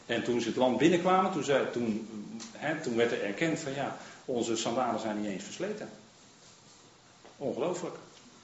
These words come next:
Heb je veertig jaar lang in die woestijn rondgebanjerd met z'n allen? En je sandalen zijn nog niet eens versleten. Dat is een stuk voorziening die de Heer gaf.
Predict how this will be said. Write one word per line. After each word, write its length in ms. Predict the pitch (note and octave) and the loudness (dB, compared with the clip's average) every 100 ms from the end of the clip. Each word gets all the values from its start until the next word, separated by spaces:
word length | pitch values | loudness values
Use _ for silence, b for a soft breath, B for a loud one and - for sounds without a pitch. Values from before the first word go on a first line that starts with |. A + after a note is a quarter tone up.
| - - | -18 -6
Heb 120 | G#2+ | -2
je 100 | G#2 | 0
veertig 340 | - C#3 A#2+ | 4 4 4
jaar 120 | A#2+ A#2+ | 2 4
lang 160 | B2 | 4
in 60 | G#2 | 2
die 120 | G2 | 0
woestijn 400 | G2 - C#3 D3+ | -2 0 0 2
rondgebanjerd 680 | E3 D3+ C#3+ C3+ D3 D#3+ F#3 - - | 2 2 0 2 2 0 -4 -10 -6
met 180 | C3+ | -4
z'n 80 | - | 0
allen? 280 | D3 C#3+ G3 - - - B B B | 0 0 -2 -8 -16 -20 B B B
En 140 | - F3 | 4 6
je 80 | D#3+ | 6
sandalen 420 | F3+ G3 G#3 G3 | 4 6 6 4
zijn 200 | G3+ G3 | 2 2
nog 100 | G3+ | 2
niet 120 | G3+ | 2
eens 160 | G3+ - | 0 0
versleten. 480 | G3+ B3+ A#3+ - - - - B B B | -2 -2 -2 -4 -12 -18 -20 B B B
Dat 160 | - G#2+ | -2 0
is 80 | G#2+ | 2
een 80 | G2+ | 0
stuk 260 | - A2 | 0 0
voorziening 640 | - G2 G2 E3+ A#2 F#2 E2+ | 2 0 2 2 2 0 -2
die 120 | F#2+ | -2
de 60 | E2 | 0
Heer 240 | F#2 E2 | 0 0
gaf. 220 | D#3 G3 | -2 -4